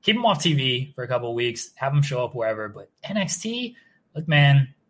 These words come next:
that's the place to be. They got a lot of matches. Bryan wants a lot of those matches. He wants that Balor match. He wants Gargano done.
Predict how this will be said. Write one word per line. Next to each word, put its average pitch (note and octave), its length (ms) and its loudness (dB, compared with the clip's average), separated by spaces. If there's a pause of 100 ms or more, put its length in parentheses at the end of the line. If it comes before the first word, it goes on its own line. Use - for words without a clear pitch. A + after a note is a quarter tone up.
(220)
that's D3 200 -4
the G3 60 -6
place F3 280 2
to F3+ 60 -4
be. G3+ 560 -4
They D3+ 160 0
got F3 260 2
a E3 60 6
lot F3 400 4
of G3 80 4
matches. G3+ 640 2
Bryan F3+ 420 2
wants G3 200 2
a G3 40 8
lot F#3 300 2
of G3 80 2
those G3+ 180 -2
matches. G3+ 400 -2
He C#3+ 80 2
wants D#3+ 240 0
that F#3 180 0
Balor G3 340 2
match. G3 400 -4
He C#3 80 -6
wants D#3+ 240 -4
Gargano F#3+ 680 0
done. G3 640 -2